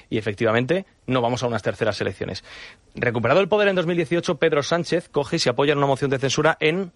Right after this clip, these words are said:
los partidos independentistas. Y proetarras, por cierto, también. Y en el año dos mil diecinueve, después de estas últimas elecciones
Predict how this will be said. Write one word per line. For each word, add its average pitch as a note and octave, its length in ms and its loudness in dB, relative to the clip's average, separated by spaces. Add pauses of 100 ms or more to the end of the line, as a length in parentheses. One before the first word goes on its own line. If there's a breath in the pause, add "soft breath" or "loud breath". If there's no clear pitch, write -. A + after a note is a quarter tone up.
(140)
los D3 160 -4
partidos D#3 420 0
independentistas. A#2+ 840 -2 (240 soft breath)
Y G2+ 100 -4
proetarras, G2 440 -2
por F#2+ 140 -6
cierto, G2 220 -4
también. F2+ 300 -4 (440 loud breath)
Y C3 100 2
en B2 40 2
el B2+ 80 4
año G3 160 2
dos G3 80 2
mil F#3+ 120 0
diecinueve, F3 340 2
después A2+ 260 0
de D3 60 0
estas C3 180 -4
últimas D3+ 300 -2
elecciones D3 600 0